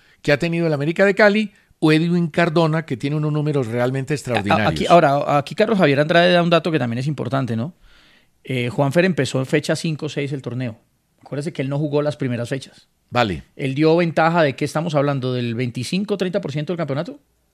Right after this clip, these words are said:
Speaker 1: Pues si son cinco fechas, del treinta por ciento del campeonato.
Speaker 2: Treinta por ciento del campeonato.
Speaker 1: Pero confirmemos cuántas son. A ver si vale la pena considerarlo o no considerarlo.
Speaker 2: No, no, bueno, listo. Sí,
Speaker 1: Si
Speaker 2: se
Speaker 1: son
Speaker 2: pueden
Speaker 1: cuatro,
Speaker 2: buscar.
Speaker 1: cinco, seis. Se pueden buscar fácilmente.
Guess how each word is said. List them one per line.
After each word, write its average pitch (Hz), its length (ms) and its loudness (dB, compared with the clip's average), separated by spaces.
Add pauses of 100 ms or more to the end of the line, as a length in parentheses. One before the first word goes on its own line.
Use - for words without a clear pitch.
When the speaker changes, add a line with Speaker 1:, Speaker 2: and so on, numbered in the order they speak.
(380)
Speaker 1:
Pues 127 160 -2
si 123 120 -4
son 165 460 0
cinco 208 320 -2
fechas, 214 400 -2
del 151 160 -2
treinta 143 320 -4
por 123 140 -4
ciento 131 240 -4
del 127 80 -4
campeonato. 120 420 -4
Speaker 2:
Treinta 120 260 -2
por 127 120 -4
ciento 117 180 -4
del 123 60 -4
campeonato. 113 400 -8
Speaker 1:
Pero 156 180 0
confirmemos 165 640 0
cuántas 190 340 2
son. 107 300 -2 (640)
A 131 80 -2
ver 147 180 2
si 190 160 -2
vale 170 240 2
la 151 160 4
pena 151 340 0
considerarlo 135 760 0
o 143 60 0
no 123 100 -4
considerarlo. 101 840 -4
Speaker 2:
No, 180 160 2
no, 262 80 -4
bueno, 190 240 -2
listo. 190 200 -8
Sí, 143 100 2
Speaker 1:
Si - 40 4
Speaker 2:
se - 60 0
Speaker 1:
son - 100 2
Speaker 2:
pueden 175 120 0
Speaker 1:
cuatro, 170 260 2
Speaker 2:
buscar. 143 100 0
Speaker 1:
cinco, 156 300 -2
seis. 101 320 -4
Se 131 100 -10
pueden 165 220 -4
buscar 131 320 -4
fácilmente. 107 720 -8